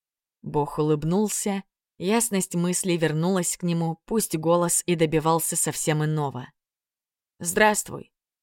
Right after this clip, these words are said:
кивнул он в пустоту, «и отправляйся в бездну». Резко закрыв разум от злобного шипения,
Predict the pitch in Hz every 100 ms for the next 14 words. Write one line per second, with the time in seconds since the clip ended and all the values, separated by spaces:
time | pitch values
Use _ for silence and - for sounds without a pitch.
0 | _ - 165 160 156 147 143 - 156 -
1 | 160 160 151 147 _ _ _ _ _ _
2 | - 190 185 - 196 190 202 - 156 143
3 | 151 160 139 - 143 - _ _ _ _
4 | _ _ 170 208 254 - 196 180 190 220
5 | 262 185 220 214 185 180 165 - 196 190
6 | 175 160 - 156 - 220 202 156 143 139